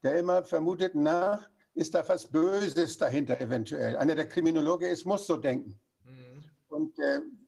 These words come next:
Speaker 1: denke, wenn hier, wenn man diese Zacke sieht, diese Sterbezacke, dann muss ich mich fragen, ich muss mich fragen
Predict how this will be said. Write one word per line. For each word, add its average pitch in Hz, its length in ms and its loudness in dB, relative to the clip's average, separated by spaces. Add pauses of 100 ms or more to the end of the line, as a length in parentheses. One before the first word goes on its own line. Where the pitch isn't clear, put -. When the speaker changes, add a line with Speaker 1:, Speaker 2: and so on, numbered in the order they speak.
(200)
Speaker 1:
denke, 160 300 0
wenn 160 160 2
hier, 160 400 2
wenn 147 120 -2
man 147 220 2
diese 190 300 -4
Zacke 151 280 0
sieht, 127 280 -6
diese 135 160 -8
Sterbezacke, 151 720 -2
dann 139 160 -2
muss 160 180 0
ich - 160 -8
mich - 160 -4
fragen, 113 500 -2
ich - 160 -18
muss 202 280 0
mich 120 200 -6
fragen 107 460 -4